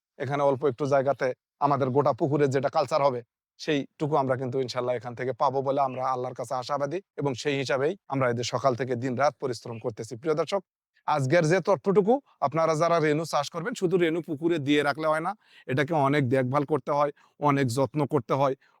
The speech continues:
অনেক পরিশ্রমের এটা ফসল। সেটা আপনি যদি অতি সহজেই হতো,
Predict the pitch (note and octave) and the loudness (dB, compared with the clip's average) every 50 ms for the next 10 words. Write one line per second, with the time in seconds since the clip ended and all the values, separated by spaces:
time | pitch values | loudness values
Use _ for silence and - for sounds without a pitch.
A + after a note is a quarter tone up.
0 | _ - D3+ D3 D3+ D#3 C#3 - - D#3 D3 C#3+ B2+ - - D3 D3 D3+ D3+ D3 | _ 0 2 4 4 4 2 0 2 2 4 4 2 0 0 0 2 2 4 2
1 | C#3+ C3+ A#2+ B2+ A#2 - C#3 A#2+ - C#3 A#2 G#2+ - _ _ _ _ _ - - | 2 0 -2 -4 -6 -8 -8 -8 -6 -6 -6 -8 -10 _ _ _ _ _ -4 0
2 | F#3+ E3 G#3 G3+ F3+ C#3 E3 F#3 F3 E3+ E3 F3+ E3+ D#3 C3+ - F3+ C#3 - D#3+ | 2 6 6 6 6 6 4 2 4 4 6 6 6 6 6 4 4 4 4 4
3 | D3 D#3 E3 D#3+ F#3 D#3 D#3 C3+ - C3 | 4 4 6 6 6 4 4 4 0 -4